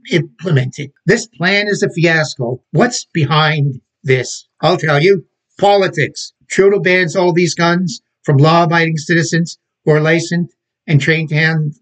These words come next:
handle them. Trudeau wants the progressives to think they are safer because of this ban. Shootings are increasing and gun violence is up. Why? Because illegal handguns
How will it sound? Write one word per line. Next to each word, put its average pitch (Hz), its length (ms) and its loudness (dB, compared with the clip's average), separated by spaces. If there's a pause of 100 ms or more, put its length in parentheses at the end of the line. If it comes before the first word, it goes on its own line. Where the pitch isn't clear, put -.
(120)
handle 160 320 -2
them. 113 180 -2 (200)
Trudeau 226 560 2 (160)
wants 160 400 0
the 151 100 -6
progressives 151 640 -2
to 160 100 -6
think 143 320 -2
they 143 140 4
are 135 80 2
safer 170 540 -2 (180)
because 151 560 -4 (140)
of 139 60 -6
this 139 200 -2
ban. 123 440 -2 (100)
Shootings 170 500 0
are 151 140 2
increasing 160 580 0 (160)
and 135 160 6
gun 160 240 0
violence 147 420 0
is 143 140 -2
up. 143 260 0 (360)
Why? 151 420 0 (220)
Because 170 560 -2 (240)
illegal 208 580 0 (180)
handguns 139 720 -2